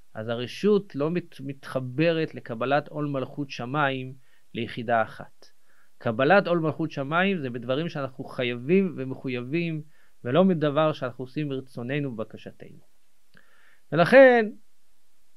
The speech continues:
מסביר הרב סולובייצ'יק, שבבוקר, השמיכת גאולה לתפילה,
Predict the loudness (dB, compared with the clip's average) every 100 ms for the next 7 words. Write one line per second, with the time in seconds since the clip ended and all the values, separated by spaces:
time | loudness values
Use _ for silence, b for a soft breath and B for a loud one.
0 | -18 -18 -18 -16 0 6 6 6 2 -2
1 | -2 0 -2 -4 -12 -12 -18 -20 -20 -20
2 | -20 -20 -20 -20 -20 -12 -4 -4 2 6
3 | 6 4 -2 -2 -4 -12 -18 -18 -20 -20
4 | -20 -16 -14 -12 -10 2 4 4 2 2
5 | 2 -2 -6 0 4 2